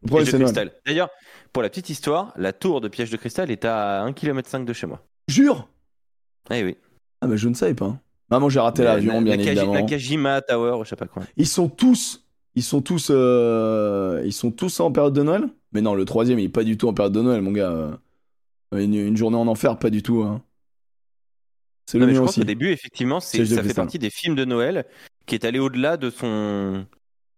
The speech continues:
Speaker 2: de, de son, de son objectif, quoi, un petit peu.
Speaker 1: Les deux premiers, on est d'accord sur les deux premiers. Ouais, ouais, il me
Speaker 2: Le
Speaker 1: semble
Speaker 2: premier
Speaker 1: bien.
Speaker 2: est un téléfilm, hein, peut-être même, hein. C'est, c'est même peut-être, peut-être, c'est
Speaker 1: Non,
Speaker 2: peut-être
Speaker 1: c'est
Speaker 2: même
Speaker 1: sorti
Speaker 2: pas un
Speaker 1: au
Speaker 2: film.
Speaker 1: cinéma, le premier Piège, le, le
Speaker 2: Je
Speaker 1: premier,
Speaker 2: suis,
Speaker 1: euh,
Speaker 2: je suis pas sûr.
Speaker 1: le premier Die Hard ?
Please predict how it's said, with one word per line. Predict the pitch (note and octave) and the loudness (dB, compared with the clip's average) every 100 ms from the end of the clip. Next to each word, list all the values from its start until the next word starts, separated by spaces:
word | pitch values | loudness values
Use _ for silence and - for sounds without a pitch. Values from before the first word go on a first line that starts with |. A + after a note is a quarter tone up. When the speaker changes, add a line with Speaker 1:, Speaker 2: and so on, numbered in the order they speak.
| _ - | _ -8
Speaker 2:
de, | A#2 A2 - | -6 -6 -6
de | A2+ | -8
son, | - A2+ F#2 | -6 -6 -4
de | G#2 | -2
son | G#2+ - A#2 | -4 -4 -4
objectif, | B2+ C3+ - - | -4 -6 -8 -8
quoi, | - | -8
un | E2+ | -8
petit | F2 - | -10 -10
peu. | F#2 - - - _ | -10 -12 -20 -20 _
Speaker 1:
Les | A2+ | -2
deux | C3 D3+ | 0 0
premiers, | C3+ C3+ | 0 0
on | B2 B2 | 2 2
est | |
d'accord | C3 B2+ D3 | 0 0 -2
sur | C3 | -2
les | A#2+ | -2
deux | A#2+ | -2
premiers. | A#2 A#2 G#2 - | -2 -4 -4 -8
Ouais, | G2 | -2
ouais, | A2+ A#2 A#2 | 0 2 2
il | A#2 | 0
me | |
Speaker 2:
Le | A#2 | 0
Speaker 1:
semble | C#3+ | 0
Speaker 2:
premier | - | 2
Speaker 1:
bien. | D4 | 0
Speaker 2:
est | C4 | -2
un | C3 | -2
téléfilm, | G#3+ G#3 - G3 | -4 -4 -4 -2
hein, | C3+ | -2
peut-être | B2 B2 A2+ | -4 -6 -4
même, | A2 F#2+ | -4 -4
hein. | F#2 | -6
C'est, | - F#2+ | -6 -6
c'est | A#2 | -4
même | D#3+ | -4
peut-être, | F3 F3+ - | -6 -16 -8
peut-être, | C3+ - | -8 -6
c'est | - C3 | -8 -2
Speaker 1:
Non, | B2 | 2
Speaker 2:
peut-être | A#2+ | 2
Speaker 1:
c'est | - | 0
Speaker 2:
même | E3+ | -2
Speaker 1:
sorti | - | 0
Speaker 2:
pas | F3 | -2
un | |
Speaker 1:
au | G2 | -2
Speaker 2:
film. | - C3 | 2 4
Speaker 1:
cinéma, | E3 C3 | 4 4
le | G#2 | 2
premier | A2 D3+ C#3 | 0 0 2
Piège, | - C#3+ | 2 2
le, | C3+ C#3+ C#3 | 4 4 4
le | |
Speaker 2:
Je | B2 | 4
Speaker 1:
premier, | D3+ | 4
Speaker 2:
suis, | D#3 | 4
Speaker 1:
euh, | C#3+ | 4
Speaker 2:
je | C3+ C3 | 4 4
suis | B2 | 0
pas | D#3 F3 | -4 -4
sûr. | E3 - C#3+ G2+ | -4 -4 -4 -2
Speaker 1:
le | C3 | 0
premier | D#3+ F#3+ | 2 4
Die | D#3+ F3+ C4 | 4 6 4
Hard ? | A#4 A2 | 2 -2